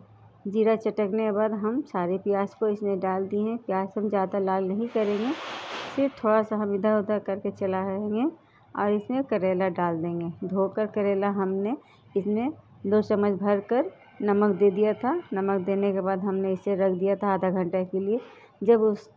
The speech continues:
जब वो अच्छी तरह से उसका तीतापन निकल गया तो हमने उसे गार कर फेंक दिया और इसे धोकर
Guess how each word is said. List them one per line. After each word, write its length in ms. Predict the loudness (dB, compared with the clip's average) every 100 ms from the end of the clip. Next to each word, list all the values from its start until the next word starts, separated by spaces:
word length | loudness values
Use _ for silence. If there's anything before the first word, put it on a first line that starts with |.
| _ -6
जब 280 | 0 2
वो 420 | 4 4 4 4 2
अच्छी 320 | 0 -4 -4
तरह 220 | 4 4
से 140 | 4 -2
उसका 220 | -2 -4 -4 -8 -8 -12 -14 -10 -8 -6
तीतापन 460 | -4 -2 0 2
निकल 300 | 0 2 0
गया 200 | 0 -2 -4
तो 140 | -4
हमने 260 | -4 0 0
उसे 260 | 0 -2
गार 300 | 0 2 0
कर 280 | -2 -6 -6 -14 -18 -18 -4
फेंक 300 | 4 4 4
दिया 220 | 2 2 0 -4 -18 -20 -6 0
और 140 | 2
इसे 220 | 4 2
धोकर 580 | 0 2 2 4 0 0